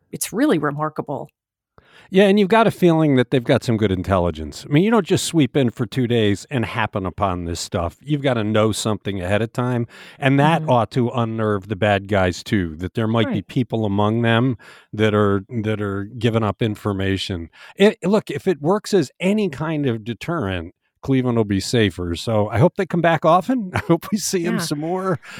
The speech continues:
Speaker 2: This was a very good operation
Speaker 1: Well,
Speaker 2: last
Speaker 1: and
Speaker 2: week.
Speaker 1: they always say that, you know, we've heard it many times, that the majority of, of violent crime is perpetrated by a very small minority of, of, uh, of people in the city. So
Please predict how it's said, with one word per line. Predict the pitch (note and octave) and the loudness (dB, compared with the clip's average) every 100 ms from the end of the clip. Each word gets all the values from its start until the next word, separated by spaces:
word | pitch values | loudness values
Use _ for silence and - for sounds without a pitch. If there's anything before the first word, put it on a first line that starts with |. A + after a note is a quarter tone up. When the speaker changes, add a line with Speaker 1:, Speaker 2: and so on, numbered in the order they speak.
| - | -6
Speaker 2:
This | - D3 D#3+ | 2 2 4
was | C3 | 2
a | C#3+ | 2
very | A2+ C3 D#3 B2+ | 2 2 4 2
good | G#2+ A2+ | 2 2
operation | A2 G#2 A#2 G2+ G#2 D#4 E4 | 2 2 0 0 0 0 -2
Speaker 1:
Well, | - | -2
Speaker 2:
last | F2+ F2+ - | -2 -2 0
Speaker 1:
and | C#4+ | 2
Speaker 2:
week. | |
Speaker 1:
they | D4+ | 2
always | D4 D#4+ D4 C#4 | 2 0 -2 -2
say | - B3+ C4 | -2 -2 -4
that, | A3 F3+ E3+ - - | -2 -2 -4 -8 -10
you | F3+ F#3 | -6 -4
know, | |
we've | F3+ F#3 | -4 -4
heard | - G3 | -4 -4
it | F#3 | -2
many | F3+ F3 | -4 -4
times, | - F#3 F3 - | -4 -4 -4 -4
that | D#3 D3 | -6 -4
the | D#3+ | -4
majority | D#3+ D#3 C#3+ D#3 D#3+ F3 E3+ | -4 -6 -6 -6 -4 -6 -6
of, | D3 D3 - | -6 -12 -8
of | D3+ | -8
violent | C#3+ C#3+ D#3 D#3+ D#3 | -6 -6 -4 -4 -8
crime | - E3 D#3+ D#3+ | -6 -6 -4 -4
is | D3+ - | -6 -6
perpetrated | - D#3+ E3+ - E3 D3 C#3+ C#3+ | -6 -6 -6 -8 -8 -6 -8 -8
by | - | -12
a | - | -10
very | C#3+ D#3 D#3 D3+ | -8 -6 -4 -6
small | D3+ - E3 D3 D#3 D#3 D#3 | -4 -4 -4 -4 -2 -2 -2
minority | D3+ D#3 D#3+ F#3 G#3+ D3+ D#3 D#3 - | -4 -4 -4 -4 -4 -6 -8 -10 -6
of, | D3+ D3 D3 - - | -4 -4 -6 -14 -8
of, | D#3 D3 D3+ | -8 -6 -8
uh, | D3+ D#3 - _ - | -8 -10 -14 _ -14
of | E3 - - | -12 -12 -8
people | E3 E3 E3 | -8 -6 -6
in | D#3+ | -6
the | D#3+ | -6
city. | - G3+ F3 | -6 -6 -8
So | D#3 - D#3+ D#3+ | -4 0 0 0